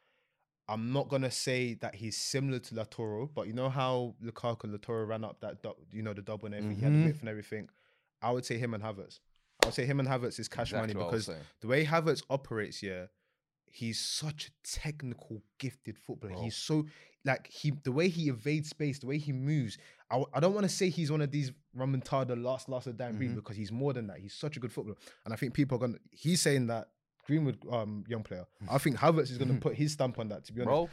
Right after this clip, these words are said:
Speaker 2: this is the
Speaker 1: But
Speaker 2: breakout year.
Speaker 1: And I think that when you have, like, a, someone like Lukaku, who, you know, sometimes likes to get involved in the play, you know, does the whole pinning and everything, it means that Havertz can run off. And
Speaker 2: Yep.
Speaker 1: we, we saw it when, um, in those Leverkusen seasons when it got towards the tail end and he started playing basically false nine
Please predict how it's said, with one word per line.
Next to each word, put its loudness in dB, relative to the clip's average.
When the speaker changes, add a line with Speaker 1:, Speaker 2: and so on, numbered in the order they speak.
Speaker 2:
this 0
is -4
the 8
Speaker 1:
But 6
Speaker 2:
breakout 4
year. 0
Speaker 1:
And 2
I 2
think 2
that 2
when 2
you 4
have, 4
like, 0
a, -6
someone 0
like -2
Lukaku, 0
who, -6
you 0
know, -4
sometimes 2
likes 0
to -12
get -6
involved -6
in -6
the -6
play, -4
you -4
know, -2
does 4
the -6
whole -4
pinning 0
and -4
everything, -8
it -2
means 2
that 0
Havertz -4
can -4
run 0
off. -2
And -2
Speaker 2:
Yep. -10
Speaker 1:
we, 2
we 2
saw 2
it 2
when, 2
um, 2
in -2
those 2
Leverkusen -2
seasons -4
when -4
it -14
got -6
towards -6
the -10
tail -2
end -2
and -4
he -6
started -8
playing -6
basically -10
false -12
nine -8